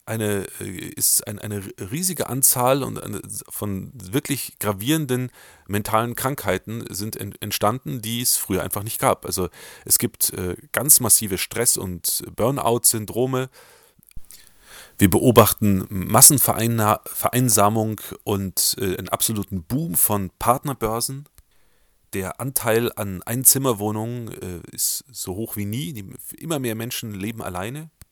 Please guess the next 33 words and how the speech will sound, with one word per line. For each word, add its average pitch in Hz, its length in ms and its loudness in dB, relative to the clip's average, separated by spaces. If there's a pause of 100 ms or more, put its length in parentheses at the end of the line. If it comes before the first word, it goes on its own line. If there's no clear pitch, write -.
(520)
Immer 160 200 4
mehr 120 200 4
Menschen 120 480 2
wechseln 113 320 6
aus - 160 4
Berufsgründen 110 840 0
die 95 80 -6
Stadt - 560 0
und, 104 460 -2
äh, 90 240 -10 (160)
reißen 127 560 2
den 110 120 -6
Kontakt - 400 -6
zu 110 100 0
ihrem 98 100 -6
gesamten 90 360 -6
sozialen 95 440 -4
Netzwerk 104 400 0
ab, - 180 -4
zu - 100 0
ihrer 92 140 -8
Familie, 113 400 -8
zu - 140 -4
ihrem 95 160 -10
Freundeskreis. 117 720 -8 (800)
Und 117 220 -6
in 131 140 -6
dem 113 220 -6
chron-, 156 480 -2
chronischen 147 560 -2
Minderwertigkeitskomplex, 110 1300 0
den 104 200 0
die 92 260 -2